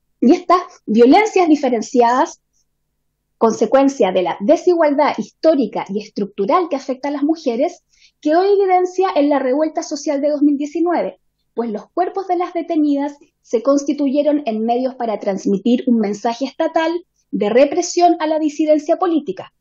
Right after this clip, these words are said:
como muestran las cifras de denuncias publicadas por la Fiscalía. Considerando esta realidad,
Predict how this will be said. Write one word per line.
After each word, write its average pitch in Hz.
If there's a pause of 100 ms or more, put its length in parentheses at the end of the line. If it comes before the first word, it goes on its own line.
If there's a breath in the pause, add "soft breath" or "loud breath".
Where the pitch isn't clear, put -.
(140)
como 220
muestran 254
las 240
cifras 277
de 254
denuncias 320
publicadas 254
por 233
la 214
Fiscalía. - (1300)
Considerando 320
esta 392
realidad, 339